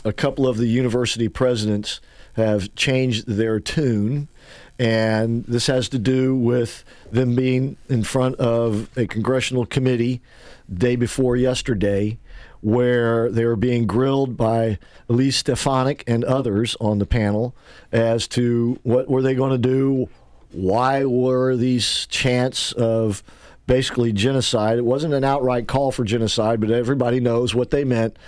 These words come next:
when they're chanting "From the river to the sea, Palestine will be free," and calling for intifada, intifada. Those are calls to fight and destroy Israel. And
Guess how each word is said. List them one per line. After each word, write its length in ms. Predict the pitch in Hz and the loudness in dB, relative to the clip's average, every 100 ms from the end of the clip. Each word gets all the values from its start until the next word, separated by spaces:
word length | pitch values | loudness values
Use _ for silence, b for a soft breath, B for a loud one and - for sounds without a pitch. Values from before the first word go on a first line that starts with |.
| B B B | B B B
when 140 | 110 | 0
they're 120 | 117 | 2
chanting 580 | 110 139 127 123 131 123 | 0 0 0 2 0 0
"From 180 | 110 123 | 0 0
the 100 | 120 | 2
river 260 | 123 123 127 | 2 0 0
to 140 | 127 | 0
the 140 | 127 | 0
sea, 320 | 120 120 113 113 | 0 0 0 0
Palestine 680 | 113 107 110 - 110 120 | 0 0 0 -2 0 0
will 100 | 113 | 0
be 120 | 113 131 | 0 -2
free," 640 | - 104 107 107 107 107 B B B B | -2 0 2 2 0 -4 B B B B
and 240 | 107 107 101 | 0 0 0
calling 360 | 123 117 120 | 0 2 0
for 180 | - 127 | -2 -2
intifada, 880 | 117 113 135 - 117 110 110 110 104 b b | 0 -2 -2 0 0 2 2 0 -2 b b
intifada. 840 | 117 110 147 127 113 110 110 107 - B B B B | -2 -2 -2 0 2 2 2 0 -4 B B B B
Those 340 | 113 123 127 | 0 2 2
are 180 | 127 127 | 0 -2
calls 540 | - 120 117 117 123 - | -2 0 2 2 -2 -2
to 400 | 120 120 123 139 B B B | 0 0 0 -4 B B B
fight 480 | - 117 120 139 | -2 0 2 0
and 240 | 107 117 127 | 0 0 0
destroy 460 | 135 - 120 123 | -2 0 0 0
Israel. 640 | 143 160 196 190 117 - - B B B B | 0 0 0 -2 -2 -4 -12 B B B B
And 680 | 117 117 113 113 113 113 113 | 0 2 2 2 2 0 -2